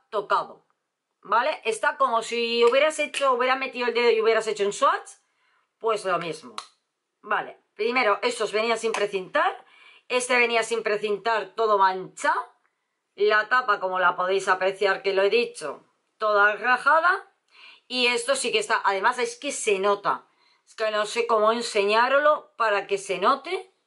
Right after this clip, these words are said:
que esto, eh, está tocado. Ya decía yo, ya decía yo, eh, de que el pedido me ha venido muy rápido porque me ha venido, no ha llegado dos días.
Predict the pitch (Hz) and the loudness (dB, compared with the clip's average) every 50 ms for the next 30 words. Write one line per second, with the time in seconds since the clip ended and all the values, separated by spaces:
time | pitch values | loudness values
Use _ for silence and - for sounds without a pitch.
0 | _ _ _ _ _ _ _ _ _ _ _ _ - 165 170 190 220 233 233 - | _ _ _ _ _ _ _ _ _ _ _ _ -12 -4 0 0 0 0 0 -4
1 | - 311 339 349 320 - _ _ _ _ _ - - 202 202 196 190 185 180 180 | -6 -4 -4 -6 -6 -8 _ _ _ _ _ -4 0 0 2 2 2 -2 -2 -2
2 | 170 165 160 - - 190 185 220 208 202 185 170 151 127 110 - _ _ _ _ | -4 -4 -6 -4 -6 -6 -2 -2 -4 -4 -4 -8 -8 -10 -12 -12 _ _ _ _
3 | _ _ _ _ _ _ _ _ _ _ _ _ _ _ _ _ _ _ _ - | _ _ _ _ _ _ _ _ _ _ _ _ _ _ _ _ _ _ _ -20
4 | - - - - _ _ _ _ 214 220 370 403 427 427 403 381 311 320 302 277 | -20 -20 -20 -20 _ _ _ _ -2 0 0 2 2 2 0 0 2 2 2 2
5 | 262 233 226 247 269 285 - - _ _ 190 208 208 262 277 277 262 240 - 262 | 2 -2 0 0 0 0 0 -6 _ _ -10 -4 0 2 2 2 2 0 0 0
6 | 254 220 208 208 233 247 247 - - - 214 214 208 208 202 202 202 185 175 208 | 0 0 2 0 0 -2 -2 -2 -2 0 2 4 6 6 6 6 4 4 2 0
7 | 202 190 202 208 208 - - 220 226 214 208 214 - 226 226 285 302 247 285 285 | 0 4 4 4 4 4 2 2 2 2 2 2 2 2 2 2 2 2 2 2
8 | 254 - 240 240 233 247 262 262 262 254 240 262 269 233 226 220 220 240 269 277 | 2 -2 -4 -8 -8 -2 -2 0 0 0 -2 -4 -2 0 0 0 2 2 -2 0
9 | 269 247 233 220 233 247 247 247 233 226 226 233 - 220 214 - 202 202 208 214 | 2 0 0 0 0 -2 -2 -2 -2 -2 -2 -2 -2 -4 -4 0 0 2 2 2
10 | 226 226 226 226 220 214 226 247 240 240 233 226 233 208 190 180 175 - 196 226 | 2 2 0 0 0 0 0 0 2 2 4 4 2 2 0 -4 -4 -4 -2 2
11 | 214 190 208 - - - - _ | 2 2 2 0 -4 -14 -20 _